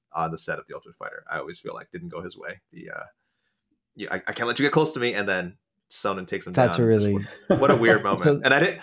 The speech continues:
Speaker 1: I
Speaker 2: so
Speaker 1: didn't know where
Speaker 2: that's
Speaker 1: else to
Speaker 2: actually
Speaker 1: fit
Speaker 2: a
Speaker 1: it.
Speaker 2: really good one.
Speaker 1: Yeah, I didn't know where else to fit it. It's not a great moment for Vanderlei though.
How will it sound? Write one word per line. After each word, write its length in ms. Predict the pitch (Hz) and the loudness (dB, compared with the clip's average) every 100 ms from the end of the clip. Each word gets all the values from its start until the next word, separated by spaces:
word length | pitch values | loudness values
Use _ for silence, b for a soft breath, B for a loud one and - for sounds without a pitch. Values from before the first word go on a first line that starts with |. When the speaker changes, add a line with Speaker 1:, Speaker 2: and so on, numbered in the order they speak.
| B | B
Speaker 1:
I 80 | 147 | 4
Speaker 2:
so 60 | 143 | 6
Speaker 1:
didn't 80 | 202 | 8
know 140 | 190 | 8
where 80 | 175 | 8
Speaker 2:
that's 100 | 170 | 6
Speaker 1:
else 0 | |
to 80 | 147 | 4
Speaker 2:
actually 200 | - - | 6 6
Speaker 1:
fit 60 | |
Speaker 2:
a 40 | 123 | 8
Speaker 1:
it. 40 | |
Speaker 2:
really 160 | 123 107 | 6 4
good 200 | 117 107 | 2 0
one. 280 | - 92 110 | -4 -8 -2
Speaker 1:
Yeah, 180 | 104 90 | 2 4
I 80 | 151 | 4
didn't 120 | 196 | 4
know 80 | 170 | 4
where 60 | |
else 100 | 165 | 4
to 60 | 175 | 2
fit 180 | - 147 | 2 2
it. 100 | 156 | 2
It's 140 | 135 | 2
not 140 | 139 139 | 4 4
a 40 | |
great 180 | 131 113 | 4 2
moment 240 | 101 95 | 0 -4
for 100 | 95 | -6
Vanderlei 340 | 82 78 67 76 | -10 -10 -12 -14
though. 140 | - | -16